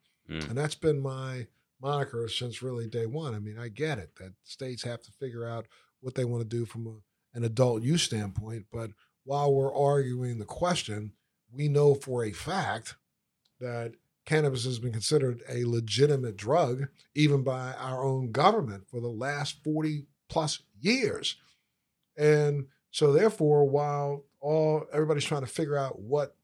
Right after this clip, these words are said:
Speaker 2: to and what not to do, let's take the battle, the, the patients off the battlefield. You know, allow for medical distribution of and consumption on a medical basis to start. That's what I've been advocating for, for twenty years now.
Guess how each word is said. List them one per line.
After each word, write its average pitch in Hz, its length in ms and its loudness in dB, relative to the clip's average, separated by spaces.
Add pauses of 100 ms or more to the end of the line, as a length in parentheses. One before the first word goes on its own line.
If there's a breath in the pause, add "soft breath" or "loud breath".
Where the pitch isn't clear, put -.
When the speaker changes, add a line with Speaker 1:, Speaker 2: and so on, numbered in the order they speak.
Speaker 2:
to 151 300 2
and 120 120 -2
what 135 200 0
not 180 300 -4
to 120 120 -2
do, 117 320 0 (260 soft breath)
let's 190 200 -4
take 220 280 0
the 156 60 -8
battle, 170 560 -2
the, 135 220 -4
the - 60 -16
patients 165 360 2
off 147 140 -2
the 143 60 -8
battlefield. 151 500 -4 (520)
You 131 80 -4
know, 151 140 -2
allow 147 420 -4
for 151 440 -2 (280 soft breath)
medical 120 680 0 (560)
distribution 120 600 0
of 117 300 -4 (100)
and 127 380 -6 (280)
consumption 147 440 2
on 139 120 2
a 123 40 0
medical 135 340 0
basis 113 540 -4 (880)
to 127 80 -4
start. - 360 4 (180)
That's 165 240 -4
what 139 80 0
I've 123 200 -2
been 120 180 -2
advocating 120 500 -4
for, 120 220 -16 (140)
for 120 160 -10
twenty 156 440 -4
years 156 360 2
now. 80 200 -14